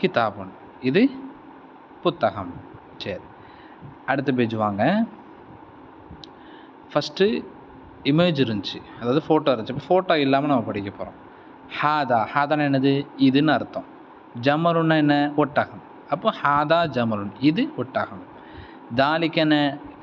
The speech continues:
தாலிக்கன என்ன? அது. ஃபரசுன்னா என்ன படிச்சோம்? குதிரை படிச்சோமா? அப்போ தாலிக்க ஃபரசுன், அது குதிரை. ஹாதா இது கல்புன், இது என்னது? நாய் அப்படின்னு அர்த்தம் கொடுக்கணும். தாலிக்க அது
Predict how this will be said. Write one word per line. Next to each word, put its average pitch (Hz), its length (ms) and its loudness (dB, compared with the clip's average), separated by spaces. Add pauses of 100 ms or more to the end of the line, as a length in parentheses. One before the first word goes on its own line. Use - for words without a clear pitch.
தாலிக்கன 156 440 2
என்ன? 143 360 2
அது. 117 380 0 (1000)
ஃபரசுன்னா 165 600 2 (840)
என்ன 143 120 4
படிச்சோம்? 123 360 -4 (280)
குதிரை 151 360 6
படிச்சோமா? 135 640 0 (360)
அப்போ 196 160 0
தாலிக்க 156 640 2
ஃபரசுன், 113 400 0
அது 175 380 0 (400)
குதிரை. 107 420 0 (680)
ஹாதா 147 500 2
இது 170 300 2 (140)
கல்புன், 127 480 0 (380)
இது 156 220 2
என்னது? 120 300 2
நாய் 117 440 2
அப்படின்னு 147 220 -4
அர்த்தம் 113 280 0
கொடுக்கணும். 95 380 -14 (520)
தாலிக்க 147 500 2
அது 131 500 2